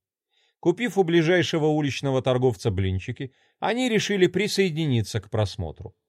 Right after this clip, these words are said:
В фильме был размах, что-то этакое привлекательно европейское и декадентское в подходе к формуле «Звёздных войн». Оператором визуальных эффектов был Билл Нил, брат Эленор. Хотя смысла в этом было мало.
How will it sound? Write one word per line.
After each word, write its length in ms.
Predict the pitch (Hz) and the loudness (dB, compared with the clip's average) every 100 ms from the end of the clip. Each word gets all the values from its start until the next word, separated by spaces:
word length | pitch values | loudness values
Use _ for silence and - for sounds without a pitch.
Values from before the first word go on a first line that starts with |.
| _ _ | _ _
В 180 | - - | -18 -6
фильме 380 | 175 240 202 131 | -2 2 2 2
был 260 | 104 127 123 | 4 4 6
размах, 560 | 139 131 151 90 - _ _ _ | 4 2 -2 -2 -6 _ _ _
что-то 480 | - - 233 214 202 | -10 0 2 4 4
этакое 380 | 202 196 185 175 | 2 2 2 2
привлекательно 760 | 170 165 160 165 190 190 165 165 | 4 4 4 4 2 2 0 0
европейское 920 | 151 143 143 196 208 185 - 139 120 _ - | 0 2 2 2 0 0 2 2 0 _ -6
и 80 | 160 | 0
декадентское 960 | 170 170 156 202 190 - - 101 87 _ _ | 2 2 4 4 2 -2 -2 0 -2 _ _
в 100 | - | 0
подходе 520 | 147 - 139 131 180 | 0 2 0 2 0
к 80 | - | 0
формуле 460 | 131 117 135 160 | 2 2 0 -2
«Звёздных 520 | 135 120 107 101 139 | 0 0 2 0 -2
войн». 400 | 175 160 85 62 - _ _ _ _ | -2 -2 -2 -6 -18 _ _ _ _
Оператором 600 | 92 107 107 101 101 101 | -6 -2 0 0 0 0
визуальных 560 | 98 90 104 101 98 120 | 0 0 0 0 -2 -2
эффектов 440 | 113 185 127 98 | -4 -4 -4 -2
был 280 | 113 139 - _ - | 0 -2 -4 _ -8
Билл 440 | 120 160 151 127 - | -2 0 0 -2 -4
Нил, 400 | 135 113 80 - _ | 0 0 0 -6 _
брат 320 | 104 120 110 - | -2 2 2 0
Эленор. 500 | 113 90 80 57 - _ _ _ _ _ | -4 -4 -6 -12 -16 _ _ _ _ _
Хотя 300 | - 180 220 | -4 -2 -2
смысла 400 | 240 240 - 185 | 0 0 2 4
в 60 | 165 | 4
этом 260 | 156 143 | 2 0
было 200 | 135 131 | 2 2
мало. 380 | 123 87 60 | 2 0 -4